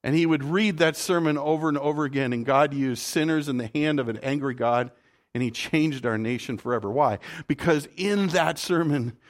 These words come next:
God made elephants. He put the pieces together. And those people, even though I have heard that sermon read and went, "Oh, it's okay," their hearts burned.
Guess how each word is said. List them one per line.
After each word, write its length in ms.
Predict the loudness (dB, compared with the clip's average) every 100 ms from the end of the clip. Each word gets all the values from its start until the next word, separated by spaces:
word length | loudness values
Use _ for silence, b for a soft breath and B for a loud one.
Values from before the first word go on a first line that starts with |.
| B B
God 320 | -4 0 0 0
made 340 | 0 0 0 0
elephants. 640 | 0 -2 -6 -6 -8 -10 _ _ _ _ _ _ _ _ _ _ _ _
He 180 | -4 -4
put 420 | -4 0 0 0
the 80 | -6
pieces 600 | -4 -4 -4 -2 -4 -4
together. 680 | -6 -2 0 2 0 -2 -6 _ _ _ _ _ _ -2
And 200 | 2 4
those 320 | 4 2 -4
people, 560 | -4 -4 0 0 0 -2
even 280 | -2 0
though 180 | 0 0
I 200 | 2 2
have 160 | 2 0
heard 420 | -4 0 0 0
that 180 | -2 -2
sermon 380 | -2 0 0 0
read 240 | 0 2
and 120 | 2
went, 200 | 2 0
"Oh, 160 | -2 -6
it's 140 | -6 -8
okay," 300 | -8 -8 -10 _ _ _ _ _ _ _ _ _ _ _ _ _ _ _ _ _ _ _ _ _ _ _ _ _ _ _ -20 _
their 120 | -10
hearts 340 | -4 -4 -4
burned. 600 | -8 -4 -2 -2 -4 -8